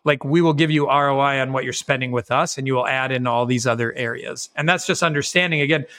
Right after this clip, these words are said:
we're not trying to build, um, one be all tech solution. Like, we don't offer text blasts, and I don't know if we, we ever will. We wanna focus on one-to-one conversations with prospects and customers to have a great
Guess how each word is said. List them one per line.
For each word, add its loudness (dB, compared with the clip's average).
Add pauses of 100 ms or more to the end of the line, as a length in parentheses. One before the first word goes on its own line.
(140)
we're 4
not 0
trying 0
to 2
build, 2 (680)
um, 0 (160)
one 2
be 4
all 4
tech 0
solution. -6
Like, -2
we 6
don't 2
offer 0 (140)
text -2
blasts, -4 (320)
and 0
I 0
don't 0
know 2
if -6
we, 2
we 0
ever 0
will. 2
We 2
wanna 2
focus -2
on -2
one-to-one 2
conversations -2
with -4
prospects -2
and -6
customers -2 (600)
to -6
have 2
a -2
great 2